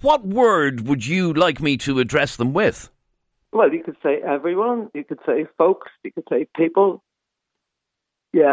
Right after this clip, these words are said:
Speaker 2: any of those.
Speaker 1: Any
Speaker 2: I
Speaker 1: of
Speaker 2: wouldn't
Speaker 1: those,
Speaker 2: really have a
Speaker 1: except for
Speaker 2: problem.
Speaker 1: guys, because guys refer, refers to a group of men.
Speaker 2: Yeah, I mean, we already have, uh, woman, which has got man in it,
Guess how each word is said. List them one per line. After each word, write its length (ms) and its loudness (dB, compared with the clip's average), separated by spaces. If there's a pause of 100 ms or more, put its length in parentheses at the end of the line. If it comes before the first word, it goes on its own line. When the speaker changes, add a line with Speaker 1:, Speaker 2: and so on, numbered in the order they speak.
Speaker 2:
any 200 2
of 80 -4
those. 260 0 (240)
Speaker 1:
Any 60 2
Speaker 2:
I 20 2
Speaker 1:
of 200 0
Speaker 2:
wouldn't 40 -4
Speaker 1:
those, 100 4
Speaker 2:
really 60 2
have 100 -4
a 40 0 (100)
Speaker 1:
except 160 0
for 140 2
Speaker 2:
problem. 240 0
Speaker 1:
guys, 140 -8
because 280 -2
guys 400 0
refer, 380 0 (400)
refers 520 2
to 440 0
a 260 4
group 500 -2
of 440 0
men. 420 0 (840)
Speaker 2:
Yeah, 320 4
I 80 0
mean, 160 2
we 100 6
already 380 2
have, 320 -4 (160)
uh, 260 -2
woman, 500 -2 (100)
which 180 -10
has 120 -20
got 220 0
man 340 0
in 160 -8
it, 120 -8